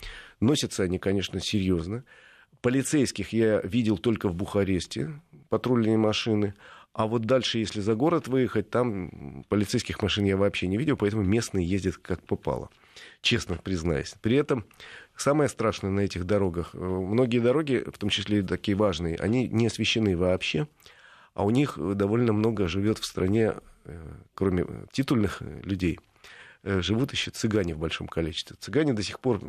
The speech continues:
ведут полукочевой образ жизни и перемещаются на телегах.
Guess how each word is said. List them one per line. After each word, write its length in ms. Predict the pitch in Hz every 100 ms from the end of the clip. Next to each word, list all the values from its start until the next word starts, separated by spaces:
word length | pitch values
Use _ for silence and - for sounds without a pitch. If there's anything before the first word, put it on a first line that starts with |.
| -
ведут 340 | 104 110 -
полукочевой 640 | - 113 101 107 113 104 95
образ 240 | 90 101
жизни 400 | 110 180 175 95 - _ - - - -
и 80 | 131
перемещаются 600 | 135 120 110 - 123 -
на 100 | 110
телегах. 500 | - 107 98 - -